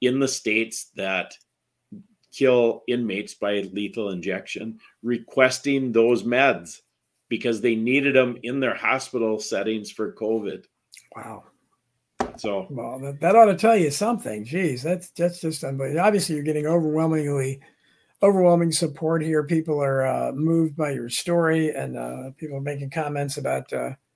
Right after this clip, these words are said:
Speaker 2: Grace. And, uh, you know, again, I can't tell you this. This is, I, I can relate to your story on so many levels 'cause the, my brother was killed by,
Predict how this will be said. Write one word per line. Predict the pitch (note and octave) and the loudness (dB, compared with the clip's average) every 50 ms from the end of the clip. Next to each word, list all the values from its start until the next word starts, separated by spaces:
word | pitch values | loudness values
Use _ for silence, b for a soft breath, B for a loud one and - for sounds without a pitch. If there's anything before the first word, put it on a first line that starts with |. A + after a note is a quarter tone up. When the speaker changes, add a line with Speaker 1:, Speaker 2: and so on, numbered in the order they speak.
| _ _ _ _ _ _ _ _ _ _ _ C3+ | _ _ _ _ _ _ _ _ _ _ _ -8
Speaker 2:
Grace. | - E3 F3 F3 F3 F3+ F3 F3 E3+ - - | -2 4 8 8 8 8 8 6 2 2 0
And, | - - D3 D3 C#3 C3+ C3 - | -2 -4 -4 -4 -4 -4 -4 -4
uh, | B2+ A#2 B2 B2+ - - - - _ _ _ _ _ _ _ _ _ _ _ _ _ _ _ _ _ | -4 -4 -4 -4 -6 -8 -12 -14 _ _ _ _ _ _ _ _ _ _ _ _ _ _ _ _ _
you | - E3+ D3 | -2 0 0
know, | C3 | 2
again, | B2+ D3 E3+ E3 D#3 | 2 4 4 6 6
I | F3 F3 | 4 4
can't | - G#3 F3+ D#3+ | 4 0 0 2
tell | D#3+ F#3 | 2 0
you | E3+ D#3 | 0 2
this. | F3 F3+ - - - | 0 0 -2 -2 0
This | D#3+ D#3+ D3+ D#3+ E3+ - - | -2 0 0 0 -2 -2 -2
is, | E3 D#3 - - - | -2 -2 -2 -4 -2
I, | - - C3+ - D#3 | -4 -4 -4 -2 -2
I | D#3+ | -2
can | D#3+ F3 D3+ | 0 0 2
relate | D#3+ F3+ A3 A3+ | 4 4 4 4
to | A3+ G3 | 2 0
your | F3 | -2
story | - - G3 F#3+ F#3 | 0 0 0 2 2
on | E3 C#3+ | 0 0
so | - F#3+ F#3 | 0 0 0
many | F#3 E3+ D3+ | 2 2 2
levels | E3 G#3 A#3 A#3 F3 - | 2 2 2 0 -2 -2
'cause | F3 C#3 C3+ | -2 -4 -2
the, | C#3 C#3 C#3 C3 - | -4 -4 -4 -6 -6
my | C3+ C3+ C#3 C3+ | -8 -6 -6 -6
brother | B2+ C3+ C#3 D#3+ F3 F#3+ F#3+ F#3 F3 - | -2 0 2 2 2 2 0 -2 -4 -6
was | E3+ D#3+ - | -8 -8 -6
killed | - - F3+ F3 F3 E3 | 0 2 4 4 4 4
by, | E3 E3 E3 E3+ | 2 0 0 0